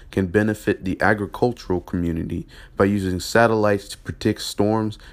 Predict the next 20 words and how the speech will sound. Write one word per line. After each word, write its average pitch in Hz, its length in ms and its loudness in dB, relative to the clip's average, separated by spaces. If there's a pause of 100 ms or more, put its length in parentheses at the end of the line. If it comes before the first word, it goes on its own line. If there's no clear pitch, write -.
and 92 160 0
natural 101 380 2
disasters 92 760 0 (280)
in 98 100 2
order 98 240 4
to - 160 -6
prevent 95 400 -2
loss 98 320 -2
of 87 100 -4
millions 98 540 0
of 90 160 -6
dollars 92 420 0
of 92 120 -8
food 101 440 -2
and 92 200 -4
revenue. 85 380 -6 (3500)
It 113 140 6
is 107 180 2
extremely 123 640 2
imperative 107 720 2